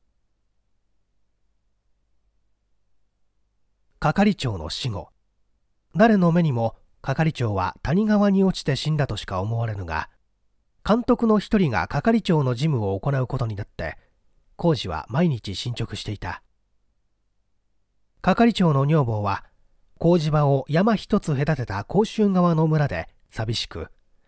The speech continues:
死んだ亭主の死亡手当を持って日を送っていた。彼女を訪問する者は絶えていなかった。関係者の中には、この哀れな家父を見舞って慰めてやりたく思った者がないでもなかったが、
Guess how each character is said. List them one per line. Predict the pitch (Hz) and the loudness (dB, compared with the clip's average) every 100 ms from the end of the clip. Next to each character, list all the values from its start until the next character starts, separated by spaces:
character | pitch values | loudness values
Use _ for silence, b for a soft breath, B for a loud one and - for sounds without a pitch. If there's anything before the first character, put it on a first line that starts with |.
| _ _ | _ _
死 | - 151 | -6 0
ん | 147 147 | 0 2
だ | 147 | 0
亭 | - 156 143 | 2 0 0
主 | - 120 | 0 -4
の | 117 | -4
死 | - 143 | -4 -2
亡 | 190 196 | 0 0
手 | - 175 | 0 0
当 | - 131 | 0 -2
を | 120 | -2
持 | 120 | -4
っ | |
て | - 90 78 | -6 -8 -8
日 | - - 135 | -10 -6 -2
を | 127 | -2
送 | 110 - | -4 -10
っ | |
て | - 104 | -12 -12
い | 101 | -8
た。 | 98 - _ _ _ _ _ _ _ _ _ _ _ _ _ _ _ _ _ - | -8 -10 _ _ _ _ _ _ _ _ _ _ _ _ _ _ _ _ _ -2
彼 | 208 220 | 2 2
女 | 135 113 | 2 -2
を | 92 | -4
訪 | - 165 | 0 2
問 | 185 185 | 4 2
す | 160 160 | 0 -2
る | 156 | 0
者 | 147 104 | 0 -2
は | 71 - | -4 -2
絶 | 180 | -2
え | 143 | -2
て | 85 | -6
い | 101 | -8
な | 117 | -8
か | |
っ | - | -10
た。 | - - - _ _ _ _ _ _ _ _ _ _ _ _ _ _ _ _ _ _ | -10 -12 -14 _ _ _ _ _ _ _ _ _ _ _ _ _ _ _ _ _ _
関 | - 147 | -2 0
係 | 160 147 | 2 0
者 | 127 | 0
の | 117 | -2
中 | 120 123 | -4 -4
に | 104 101 | -6 -4
は、 | 95 - _ _ _ | -6 -8 _ _ _
こ | - 160 | -2 2
の | 160 156 | 2 2
哀 | 180 202 185 | 4 4 4
れ | 151 | 2
な | 143 | 0
家 | - 170 | 0 0
父 | 160 139 | 2 0
を | |
見 | 135 | 0
舞 | 135 147 | -2 -2
っ | |
て | _ 117 104 | _ -6 -4
慰 | 117 165 208 202 | -2 0 0 0
め | 170 | 0
て | 139 | 0
や | 143 | 0
り | 151 | 0
た | 147 | -2
く | 147 | 0
思 | 147 | 0
っ | 151 | -2
た | 123 | -4
者 | 117 123 | -2 -2
が | 101 85 | -2 -2
な | 143 | 0
い | 160 | 0
で | 104 | -2
も | 104 | -4
な | 120 | -6
か | |
っ | 110 | -8
た | - | -8
が、 | 82 69 | -8 -8